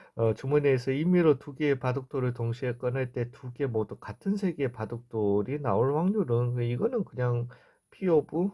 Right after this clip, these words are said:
그냥 검은색 두 개, 뭐, 사건 또는 P of 흰색 두 개 사건, 뭐, 이게,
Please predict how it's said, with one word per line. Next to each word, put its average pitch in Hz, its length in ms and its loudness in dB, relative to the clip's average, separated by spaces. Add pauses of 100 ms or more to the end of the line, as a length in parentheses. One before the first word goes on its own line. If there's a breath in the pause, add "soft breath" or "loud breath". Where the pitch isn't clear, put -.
(540)
그냥 - 560 -4 (140)
검은색 196 480 -4
두 120 220 -6
개, 151 380 4
뭐, 98 200 -4
사건 120 480 -6
또는 135 320 -4
P - 160 -6
of 143 400 0
흰색 202 420 -6
두 127 140 -6
개 113 120 -2
사건, - 440 -8 (560 loud breath)
뭐, 127 200 2
이게, 139 380 0